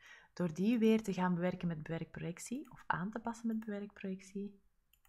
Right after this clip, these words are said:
krijg je een, lijkt er een soort weerspiegeling nu in het raam te zitten.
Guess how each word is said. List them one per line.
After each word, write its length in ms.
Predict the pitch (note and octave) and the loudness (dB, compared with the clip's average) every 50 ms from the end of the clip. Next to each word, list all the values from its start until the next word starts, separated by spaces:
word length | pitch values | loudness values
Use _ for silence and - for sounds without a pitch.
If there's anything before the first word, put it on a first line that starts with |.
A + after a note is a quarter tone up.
| _ _ _ _ _ _ _ | _ _ _ _ _ _ _
krijg 340 | - - F#3 F#3+ G#3 G#3+ G#3 | -10 -4 0 0 0 0 0
je 140 | - - - | -4 -2 0
een, 380 | F3+ F#3 F3+ F3 F3+ - - - - | 0 0 0 0 -2 -6 -14 -8 -4
lijkt 300 | F3 F3 F#3+ G#3+ G#3+ - | 0 2 2 2 2 0
er 60 | G#3 | 0
een 80 | G3 | 0
soort 280 | F#3 - F#3+ F3+ - - | 0 0 0 -2 -2 0
weerspiegeling 760 | - F#3 F3 - - - - G3 G#3 G3 G3 E3+ E3 D#3+ D#3 | 0 0 0 0 -4 -2 0 0 0 0 -2 -4 -4 -2 -2
nu 140 | D#3 D#3 D#3 | -2 -2 -2
in 100 | D3+ D#3 | -4 -4
het 120 | D#3+ - | -6 -6
raam 260 | - - D3+ D3+ D3 - | -6 -8 -6 -6 -6 -8
te 120 | - - | -10 -12
zitten. 320 | - - - - - - | -12 -12 -12 -12 -14 -14